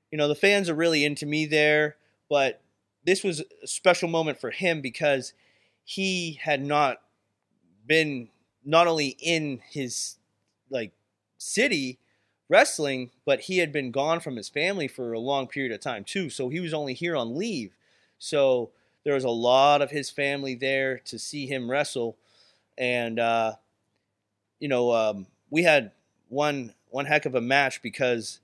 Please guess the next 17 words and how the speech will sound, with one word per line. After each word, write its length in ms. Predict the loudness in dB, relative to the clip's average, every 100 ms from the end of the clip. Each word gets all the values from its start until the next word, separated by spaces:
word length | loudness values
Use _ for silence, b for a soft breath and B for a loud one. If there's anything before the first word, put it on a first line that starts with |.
| _ _ _ _ _ 0
I, 200 | 2 4
I 220 | 6 6 8
was, 400 | 2 0 -10 -8
you 140 | -2
know, 380 | 0 2 0 -4 _ _ _ _ _ _ _ _
not 300 | 0 0 0
the, 200 | -2 -4
you 140 | -2 -6
know, 100 | -4
good 240 | -2 2
guy, 160 | 4 4
bad 320 | 6 6 6
guy, 220 | 4 4
but 300 | 4 2 0 _ _ _ -2
I 120 | 2
had 200 | 4 4
to 260 | 2 -2